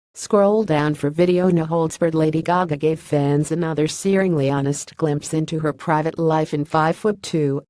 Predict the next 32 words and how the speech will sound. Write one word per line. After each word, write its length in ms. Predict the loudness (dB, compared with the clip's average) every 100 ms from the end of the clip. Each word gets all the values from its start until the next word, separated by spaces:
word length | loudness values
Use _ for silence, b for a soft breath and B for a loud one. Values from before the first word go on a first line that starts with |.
| _ -4
as 160 | -2
she 120 | 0
demonstrated 720 | 0 2 2 0 0 0 0 -2
how 200 | -2 -2
she 220 | -4 -6
copes 400 | 0 -2 -2 -4
with 100 | -4
her 140 | -4
chronic 500 | -6 -2 0 0 -4
pain 260 | -2 0 0
condition, 640 | -2 -2 -2 -2 -6 -8 _ _
fibromyalgia. 920 | 0 4 6 6 4 2 2 0 -2
The 100 | -2
scene 360 | -4 -2 -2 0
showed 280 | 2 2 2
the 80 |
fearless 480 | -4 -2 -2 -2 -4
star 320 | -4 -2 -2
pulling 360 | -4 -2 -2 0
down 280 | 0 0 -2
her 160 | -2
trousers 800 | -4 -2 0 0 -2 -4 -4 -8 -18 _ -4
and 160 | -4
flashing 480 | 0 2 2 0 -4
her 160 | -2 -2
thong 420 | 0 0 0 -2
as 80 | -4
she 220 | -2 -4
prepared 480 | -4 -2 0 0 -2
for 160 | -2
the 140 | -2 -2
injection. 640 | -2 -2 -4 -4 -6 -6